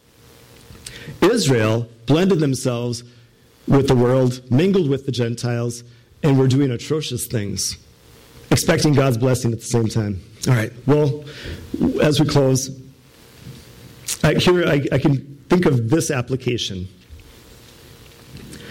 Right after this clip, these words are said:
In Romans two, verse four,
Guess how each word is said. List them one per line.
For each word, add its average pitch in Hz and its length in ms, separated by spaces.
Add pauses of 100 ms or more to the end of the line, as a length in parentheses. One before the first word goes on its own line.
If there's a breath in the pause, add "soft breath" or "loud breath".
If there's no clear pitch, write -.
(500 loud breath)
In 139 200
Romans 185 500
two, 160 160
verse 135 280
four, 131 500